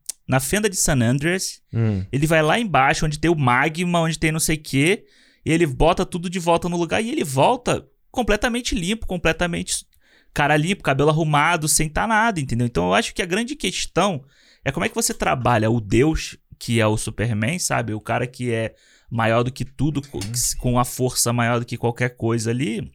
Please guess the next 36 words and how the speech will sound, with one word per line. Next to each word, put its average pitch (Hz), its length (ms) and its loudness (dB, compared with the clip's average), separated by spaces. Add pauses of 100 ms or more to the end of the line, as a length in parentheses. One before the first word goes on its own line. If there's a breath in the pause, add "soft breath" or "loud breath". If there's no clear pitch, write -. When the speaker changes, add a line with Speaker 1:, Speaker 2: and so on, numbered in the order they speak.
(140)
Speaker 2:
Claro. 101 400 -4 (580 soft breath)
Speaker 1:
E 214 80 -6
como 262 180 -4
é 262 40 -2
que 262 60 -12
você 247 200 0
consegue 190 460 2
humanizar 147 480 2
ele, 107 240 2
sabe? 113 300 0
Eu 117 100 4
acho 170 160 0
que - 80 -2
é - 20 0
muito 175 460 2
difícil. 131 400 -6
Superman, 170 480 -2 (340 soft breath)
ele 160 200 2
vai 151 180 2
sempre 226 460 0
ser - 180 2
um, 156 220 -4
um 139 120 -2
personagem 135 560 0
que 175 80 -2
as - 60 -4
pessoas, 202 420 -2 (600)
eh, 76 260 -6
vão 202 160 0
ter 233 100 -2
dificuldades 220 480 -2
a-, 214 40 -2 (200)
vi-, 139 140 -6
dificuldade 180 640 -4
até 190 160 -2
de, 220 320 -6